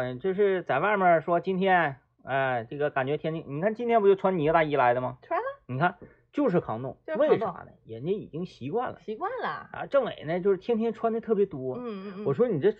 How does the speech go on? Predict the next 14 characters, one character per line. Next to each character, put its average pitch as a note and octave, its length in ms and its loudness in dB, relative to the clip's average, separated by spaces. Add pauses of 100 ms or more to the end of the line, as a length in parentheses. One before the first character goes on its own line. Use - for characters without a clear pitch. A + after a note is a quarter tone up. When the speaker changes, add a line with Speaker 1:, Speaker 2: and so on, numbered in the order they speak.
(160)
Speaker 1:
常 G#3+ 180 -2
年 B3 140 -2
穿 F#3 180 0
的 F3 80 -2
多 C3 180 -2
吧， A2+ 220 -4 (320)
但 G#3+ 260 0
凡 G#2+ 240 -4
稍 C3+ 180 -6
微 A#2 280 -4 (320)
一 E3 100 0
冷 A#2 220 -4
着 A2 120 -4
了， A2 200 -4